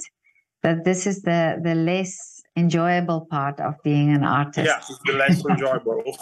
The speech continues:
Speaker 2: course. But you know what? That,
Speaker 1: Mm-hmm.
Speaker 2: uh, it's important that,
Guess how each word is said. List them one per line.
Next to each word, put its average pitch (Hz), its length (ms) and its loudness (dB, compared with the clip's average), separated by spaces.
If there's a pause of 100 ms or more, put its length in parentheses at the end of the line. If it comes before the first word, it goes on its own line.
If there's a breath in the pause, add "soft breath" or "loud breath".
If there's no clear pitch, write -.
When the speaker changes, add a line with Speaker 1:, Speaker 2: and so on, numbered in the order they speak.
Speaker 2:
course. 123 440 -2 (400)
But 143 240 0 (100)
you 160 160 -4
know 202 220 0
what? 156 320 0 (120)
That, 151 140 2
Speaker 1:
Mm-hmm. 165 200 0
Speaker 2:
uh, 151 420 0
it's 165 240 -16
important 202 720 -6
that, 165 220 -2